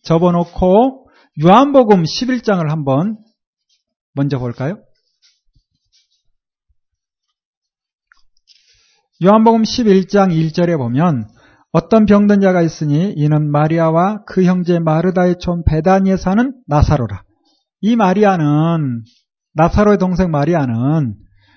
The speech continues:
향유를 주께 붓고 머리털로 주의 발을 씻기던 자요 병든 나사로는 그의 누구다? 오라비라. 이렇게 정확하게 기록을 하고 있죠.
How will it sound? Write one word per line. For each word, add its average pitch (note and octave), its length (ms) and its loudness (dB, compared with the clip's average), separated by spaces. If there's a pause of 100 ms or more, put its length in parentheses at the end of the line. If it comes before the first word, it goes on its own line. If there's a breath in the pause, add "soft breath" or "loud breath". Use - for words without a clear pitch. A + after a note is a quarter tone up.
(280)
향유를 G#3+ 640 2
주께 E3 280 -4
붓고 F#3 460 -4
머리털로 D3+ 520 -2
주의 E3 220 -4
발을 D#3+ 260 -2
씻기던 E3 380 -6
자요 F#3 300 0 (240 soft breath)
병든 E3+ 360 -2
나사로는 F3 640 0
그의 F3 300 2
누구다? F3+ 540 -2 (320)
오라비라. D#3+ 480 -4 (320)
이렇게 D4 340 -2 (140)
정확하게 C4+ 680 2
기록을 G3 340 -4
하고 D#3 180 -4
있죠. A#3+ 340 -8